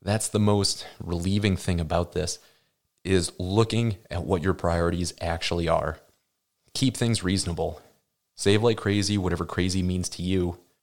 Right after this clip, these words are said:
And then there's this way you can have some control in your life. Sounds, sounds good to me. So great, right? That's fire,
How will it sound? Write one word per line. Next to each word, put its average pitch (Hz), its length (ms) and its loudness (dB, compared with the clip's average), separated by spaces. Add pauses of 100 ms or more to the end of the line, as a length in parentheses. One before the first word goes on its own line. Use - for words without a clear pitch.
(120)
And 107 100 0
then 135 120 4
there's 131 180 2
this 110 200 0
way 85 220 -2
you 120 200 0
can 87 120 -2
have 95 280 -2
some 110 220 0
control 98 540 2
in 87 60 2
your 82 120 -2
life. 107 400 0 (720)
Sounds, 113 480 0 (540)
sounds 113 360 2
good 110 180 2
to 95 60 2
me. 82 340 0 (640)
So 107 160 0
great, 120 220 2
right? 90 300 2 (280)
That's 160 180 -2
fire, 107 480 2